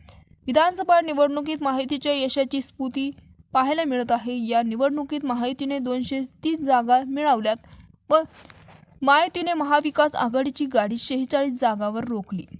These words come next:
त्यामुळे महाविकास आघाडीचं सरकार येण्याच्या आशा मोकळ्या झाल्यात. त्यात महायुतीला दोनशे तीस जागा मिळाल्यानंतर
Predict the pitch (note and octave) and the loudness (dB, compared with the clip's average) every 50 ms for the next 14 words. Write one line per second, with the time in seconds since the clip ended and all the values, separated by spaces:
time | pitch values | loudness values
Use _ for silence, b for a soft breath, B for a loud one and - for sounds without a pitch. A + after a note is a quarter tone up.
0 | - _ _ _ _ - - B3 G#3 G3+ G#3 G#3 G#3+ A3 A3+ A3+ A3+ G#3+ G#3 A3 | -20 _ _ _ _ -10 -4 -2 -2 0 0 -2 -4 -4 -4 -4 -4 -4 -2 -2
1 | A#3+ B3 B3+ - - C4+ C4+ C4+ C#4+ C4 B3 C4 C#4 C4+ - C#4+ C#4+ - - D4 | 0 -2 -2 0 0 0 0 0 -2 -2 0 -2 -2 -2 -2 -2 0 0 0 0
2 | C4+ C4 C4+ C4+ C4+ - B3 B3 C4 C4 C4 C#4 C#4 - - - B3 A3+ - D#4+ | -2 -2 -2 -4 -2 -2 -4 -2 -2 -2 -2 -2 -4 -2 0 -2 -2 -2 -2 -2
3 | E4 D#4+ D4 B3+ C4 C4 C4+ C4+ C#4 C4 C4 C4 C4+ C4 - b b b b b | -2 -2 -2 0 0 0 0 0 0 0 0 -2 -2 -6 -6 b b b b b
4 | b - - B3 A#3 A3+ A3+ A#3 A3+ A3+ A3+ A#3+ C4 D4 - D4 C#4+ C#4 C4+ C4 | b -6 0 0 0 2 0 -2 -2 -2 -2 -2 -2 -4 -2 -2 -2 0 0 0
5 | A3+ A#3 A#3 A3 - A#3+ A3+ - B3 A#3+ G#3+ G#3 - A3 G#3+ G#3+ A3 A#3 A#3 A3+ | 0 -2 -2 -2 -4 -6 -6 -4 -4 -4 -4 -2 -2 -2 -2 0 0 -2 0 0
6 | G#3+ A3 A3+ A#3+ A#3+ A#3+ B3 A#3+ A#3+ C4+ C#4+ C4+ - G#3 A3 | 0 0 0 0 2 2 2 0 2 -2 -4 -4 -4 -6 -6